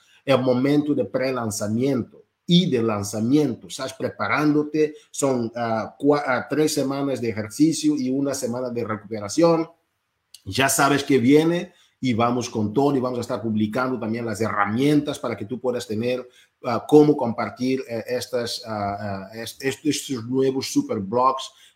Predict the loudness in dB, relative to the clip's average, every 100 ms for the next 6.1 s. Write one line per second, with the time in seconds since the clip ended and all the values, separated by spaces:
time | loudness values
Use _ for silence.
0 | -2 -2 2 0 2 2 2 2 -2 -4
1 | -6 -4 -2 -2 -6 -6 -4 0 0 0
2 | -4 -4 -6 -2 0 0 -2 -6 -8 -6
3 | -4 -4 -4 -2 -2 -2 -4 -4 -4 -4
4 | -4 -4 -4 -2 -4 -6 -12 _ _ 4
5 | 4 2 0 0 -2 -2 -6 -2 -2 -4